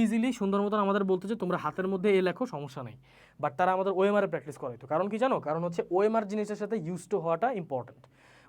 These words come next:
ওএমআর জিনিসের সাথে তুমি যদি used to না হও, সেক্ষেত্রে একটা প্রবলেম ফেস করবা। তো এই কারণে basically প্রত্যেকটা কোশ্চেনের জন্য আলাদা আলাদা ওএমআর শিট রয়েছে, যার কারণে তোমার চল্লিশ সেট ওএমআর কোশ্চেন দিবে, চল্লিশ সেট ওএমআর দিব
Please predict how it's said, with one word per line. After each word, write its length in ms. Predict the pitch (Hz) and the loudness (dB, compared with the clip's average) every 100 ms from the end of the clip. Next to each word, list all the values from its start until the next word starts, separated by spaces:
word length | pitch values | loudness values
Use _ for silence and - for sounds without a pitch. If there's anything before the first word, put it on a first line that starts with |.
| 156 | -2
ওএমআর 240 | 170 196 | 0 0
জিনিসের 180 | 190 196 | -2 -6
সাথে 100 | 214 | -6
তুমি 100 | 214 214 | -4 -4
যদি 80 | 196 | -4
used 100 | 185 208 | -6 -4
to 60 | 214 | -2
না 60 | 202 | 2
হও, 80 | 285 311 | 0 -2
সেক্ষেত্রে 300 | 185 165 180 | -8 -6 -8
একটা 120 | 175 226 | -8 -6
প্রবলেম 220 | 139 139 135 | -6 -6 -8
ফেস 120 | 143 - | -10 -6
করবা। 180 | 185 123 - - - | -4 -6 -10 -20 -14
তো 40 | - 185 | -2 2
এই 60 | 226 | 4
কারণে 180 | 240 240 | 2 2
basically 420 | 220 233 240 254 302 247 | 0 0 2 2 2 2
প্রত্যেকটা 400 | 214 226 262 247 247 | 2 2 2 2 4
কোশ্চেনের 340 | 226 220 247 240 | 2 4 2 6
জন্য 120 | 233 202 | 8 10
আলাদা 180 | 202 220 | 8 6
আলাদা 160 | 214 220 | 6 6
ওএমআর 200 | 208 208 | 4 2
শিট 120 | 220 214 | 0 2
রয়েছে, 240 | 208 208 247 277 - - - _ - - | 2 4 4 4 2 -20 -20 _ -4 4
যার 160 | 185 196 | 6 10
কারণে 260 | 214 226 254 285 - - | 8 10 6 4 0 0
তোমার 160 | 180 185 | 2 4
চল্লিশ 240 | 233 233 226 | 4 4 4
সেট 100 | 226 | 2
ওএমআর 200 | 202 208 202 | 2 0 0
কোশ্চেন 200 | 202 214 | -2 -2
দিবে, 120 | 202 180 | -2 2
চল্লিশ 220 | 208 220 226 | 2 2 2
সেট 120 | 226 190 185 | 2 2 2
ওএমআর 260 | 185 196 196 | 2 4 2
দিব 80 | 170 | 2